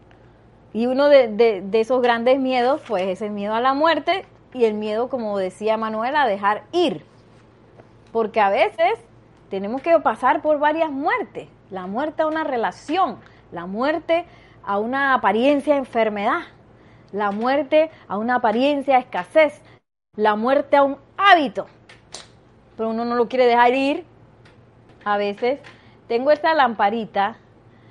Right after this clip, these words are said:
que tiene un cable así que está medio, medio. Entonces, por eso a veces ustedes ven que el, la lámpara hace así. <laughs> Perdón. Le voy a pedir a Nelson, mi, mi esposo director técnico, que me ayude con ese problema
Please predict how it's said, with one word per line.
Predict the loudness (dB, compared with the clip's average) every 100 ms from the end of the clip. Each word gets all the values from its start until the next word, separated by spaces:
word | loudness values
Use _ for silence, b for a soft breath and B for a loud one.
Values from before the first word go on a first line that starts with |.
| b b _ _ _ _ -8
que | -6
tiene | -4 -2 -2
un | -2
cable | 0 4 6 6
así | 6 4 -2
que |
está | 0 0
medio, | -2 -4 -6 -6
medio. | -6 -6 -6 -8 -8 -12
Entonces, | -10 -8
por | -4 -6
eso | -4 0
a | 0
veces | 2 0
ustedes | 0 0
ven | 0 -2
que | 0 0
el, | 0 -4 -14 -20 -20 -14 -2
la | 2
lámpara | 4 2 4 2 4
hace | 2 0
así. | -2 -2 -6 -8 -8
<laughs> | -6 -4 -4 -4 -8 -8 -14 -16 -4
Perdón. | -2 0 -2 4 4 4 _ -16 -16 _ -14 -12 -12 -16 B B B B B -18 -6
Le |
voy | 0 2
a | 4
pedir | 2 2
a | 2
Nelson, | 0 -2 -2 -4 -4
mi, | -6 -8 -10 -12 -14 -14 -18 -20 -14
mi | -10 -8
esposo | -10 -4 -4 -2 -4 -2 -2 -6 -8
director | -10 -6 -6 -6 -4 -4 -4
técnico, | -4 -4 -6 -8 -10
que | -10
me | -10 -10
ayude | -8 -6 -6
con | -8 -12
ese | -14 -14 -14
problema | -10 -10 -10 -10 -12